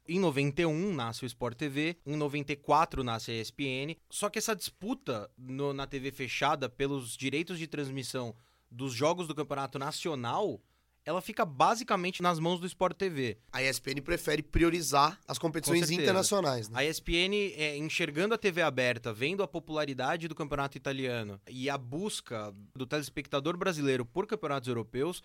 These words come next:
Speaker 1: ela foca na transmissão desses campeonatos. Então ela contrata o Silvio Lancelotti pra transmitir o campeonato italiano,
Speaker 2: E
Speaker 1: ela
Speaker 2: dá
Speaker 1: tira
Speaker 2: ótimas receitas de macarrão também.
Speaker 1: ela...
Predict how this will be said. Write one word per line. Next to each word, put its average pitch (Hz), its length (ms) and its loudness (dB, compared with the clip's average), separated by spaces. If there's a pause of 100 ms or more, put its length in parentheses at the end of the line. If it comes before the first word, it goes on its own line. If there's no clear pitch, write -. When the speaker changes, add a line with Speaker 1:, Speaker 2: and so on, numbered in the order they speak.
(120)
Speaker 1:
ela 143 180 -2
foca 175 480 -2
na 180 100 0
transmissão 156 600 -4
desses 156 240 -6
campeonatos. 151 560 -4
Então 131 220 -4
ela 131 120 -4
contrata 123 460 -8
o 117 60 -12
Silvio 117 260 -4
Lancelotti 131 760 -2
pra 110 240 -8 (120)
transmitir 110 360 -8
o 107 60 -12
campeonato 107 540 -10
italiano, 135 580 0
Speaker 2:
E - 20 0
Speaker 1:
ela 120 140 4
Speaker 2:
dá 117 60 4
Speaker 1:
tira 113 140 4
Speaker 2:
ótimas 139 320 2
receitas 120 380 -4
de 117 60 -6
macarrão 113 460 -6
também. 135 160 -6
Speaker 1:
ela... 120 200 -4